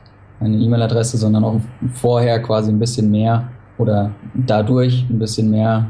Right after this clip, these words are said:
äh, über seine, seine potenziellen Kunden erfährt.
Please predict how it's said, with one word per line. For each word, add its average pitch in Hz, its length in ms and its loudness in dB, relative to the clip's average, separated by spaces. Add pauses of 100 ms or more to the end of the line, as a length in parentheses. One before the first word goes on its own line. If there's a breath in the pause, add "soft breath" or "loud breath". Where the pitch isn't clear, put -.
äh, 110 220 0
über 110 180 2
seine, 107 400 2
seine 104 420 2 (360)
potenziellen 110 640 2
Kunden 117 280 2
erfährt. 104 400 -2